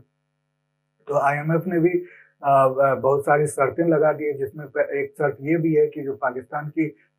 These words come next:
रिजर्व बैंक, जिसको हम भारत में कहते हैं, वहाँ पे उसको स्टेट बैंक कहते हैं, तो वहाँ की जो स्टेट बैंक है, उसको आईएमएफ़ अपने control में लेगा।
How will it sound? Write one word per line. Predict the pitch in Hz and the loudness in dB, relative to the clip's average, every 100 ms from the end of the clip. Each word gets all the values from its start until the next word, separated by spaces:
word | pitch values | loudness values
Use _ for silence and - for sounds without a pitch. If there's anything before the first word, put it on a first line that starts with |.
| - | -2
रिजर्व | 135 139 175 180 | 0 4 4 4
बैंक, | 165 156 | 2 0
जिसको | 139 135 139 151 | -4 -8 -8 -8
हम | 135 127 | -8 -4
भारत | 135 139 143 | -4 -4 -6
में | 135 | -8
कहते | 139 139 | -8 -2
हैं, | 147 | -2
वहाँ | 135 139 | 0 -2
पे | 143 143 | -2 -4
उसको | 131 - 139 | -4 -8 -12
स्टेट | 117 - - 165 | -12 -16 -4 -2
बैंक | 160 160 156 | 0 -2 -6
कहते | 151 - 151 | -10 -8 -8
हैं, | 160 _ _ _ | -10 _ _ _
तो | 151 143 | 0 2
वहाँ | 147 170 | 4 2
की | 180 | 2
जो | 170 | 0
स्टेट | 156 185 185 | 0 0 0
बैंक | 175 170 165 | 0 -4 -2
है, | 170 | -4
उसको | 170 160 156 - 208 202 196 _ _ _ _ - | -4 -8 -8 0 2 2 0 _ _ _ _ 0
आईएमएफ़ | 139 143 151 175 - | 0 2 -2 -2 -2
अपने | 143 151 165 | -6 -4 -4
control | 165 147 160 151 | -4 -4 -4 -6
में | 147 | -6
लेगा। | 147 139 170 | -6 -6 -8